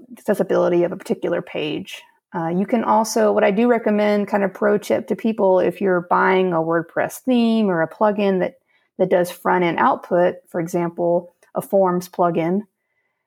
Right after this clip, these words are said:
you know, find their demo page and use these in-browser tools to test that page to see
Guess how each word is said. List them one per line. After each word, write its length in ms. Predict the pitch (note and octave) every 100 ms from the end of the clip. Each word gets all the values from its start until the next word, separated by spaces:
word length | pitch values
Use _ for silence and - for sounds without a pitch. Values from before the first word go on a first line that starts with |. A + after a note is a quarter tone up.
| _ -
you 100 | G3
know, 100 | F#3
find 500 | F#3 G#3 A3+ A#3+ A3
their 160 | G3
demo 400 | F3+ - G#3+ F3
page 580 | E3+ D#3+ D3+ D#3+ F#3+ - - _ _ _ _ _ _
and 540 | F#3+ F#3 F3+ F3+ F3+ G3
use 300 | G#3 G#3 G3
these 180 | F#3+ F#3
in-browser 580 | F#3+ F#3 - F3 E3+
tools 680 | D#3 C4 B3+ F#3+ E3+ G3 - _ _ _ _ _
to 360 | - G#3+ F#3+ F#3
test 420 | F3+ - G3+ G3
that 180 | F#3+ -
page 460 | - B3 G3+ F#3 -
to 80 | F3+
see 440 | - G#3 G3